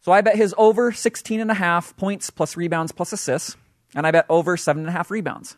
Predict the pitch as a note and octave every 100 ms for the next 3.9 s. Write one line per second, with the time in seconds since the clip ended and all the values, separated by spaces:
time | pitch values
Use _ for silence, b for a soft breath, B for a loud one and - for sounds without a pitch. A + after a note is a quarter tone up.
0 | - C3+ C#3 C3+ C3 D#3+ D3 C#3+ D3+ C#3
1 | B B B - D3 F#3+ A3 A3 F3+ F3+
2 | - F3 C#3+ B2+ F3+ D#3+ D#3+ E3+ E3+ F3
3 | F3+ E3 D#3+ D#3 - C3+ C3+ C3+ C3+